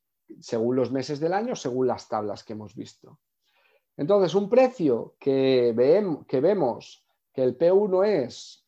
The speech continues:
cero coma cero dieciocho, a partir del uno de junio, previsiblemente, y esto es un precio que no es el cien por cien real, pero que previsiblemente va a estar bastante cerca,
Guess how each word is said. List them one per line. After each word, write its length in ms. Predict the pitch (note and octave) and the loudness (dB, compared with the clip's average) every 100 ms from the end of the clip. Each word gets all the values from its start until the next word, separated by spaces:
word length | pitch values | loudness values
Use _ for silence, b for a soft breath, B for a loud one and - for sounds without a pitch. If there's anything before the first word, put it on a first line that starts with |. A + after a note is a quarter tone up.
| - | -6
cero 240 | C#3+ E3+ | -2 -2
coma 180 | E3+ E3+ | -2 -4
cero 440 | - F3+ B2+ - - | -2 0 0 -2 -14
dieciocho, 840 | A#2 - A2 D#3 - F3+ A#3 D4+ _ _ _ _ _ _ _ B2 | -16 -6 -2 -2 0 0 0 -2 _ _ _ _ _ _ _ -14
a 80 | A#2 | -6
partir 400 | A2+ A#2 C#3 C#3+ | -6 -4 -2 2
del 160 | D3 | 2
uno 200 | D#3 E3 | 2 -2
de 60 | E3 | -4
junio, 460 | - G3+ G#3 A#3 | -2 -2 -2 -6
previsiblemente, 1160 | - A#2+ A2+ - C3 C#3+ D3+ F3 F#3 F#3+ A3 G#3+ | -6 -6 -6 -6 0 0 0 -2 -4 -4 -2 -2
y 100 | B2 | -2
esto 200 | - A#2+ | -6 -12
es 60 | B2 | -10
un 140 | A2+ | -4
precio 560 | C#3+ D3 C#3 A#2 A#2+ _ A#2 A2 | -2 -2 -2 -4 -6 _ -16 -14
que 140 | A2+ | -10
no 100 | A2 B2 | -4 -4
es 80 | B2 - | -6 -16
el 320 | - A2+ A2 G2+ | -14 -6 -6 -6
cien 260 | - C#3 | -4 -2
por 140 | B2+ B2 | -2 -4
cien 200 | C#3 A#2 | -6 -4
real, 360 | C#3 E3 C3+ | -2 -2 -4
pero 240 | A#2+ A#2+ - | -8 -12 -12
que 100 | A#2+ | -12
previsiblemente 800 | - A2+ A2+ D3 D3+ E3 D#3 - | -6 -4 -2 -2 0 -2 -2 -2
va 100 | A#2+ | -2
a 20 | |
estar 260 | - D3+ C3 | -2 -2 -2
bastante 400 | A2+ B2+ C3+ D3 | -4 -8 -8 -8
cerca, 420 | F3 F3 - | -8 -8 -12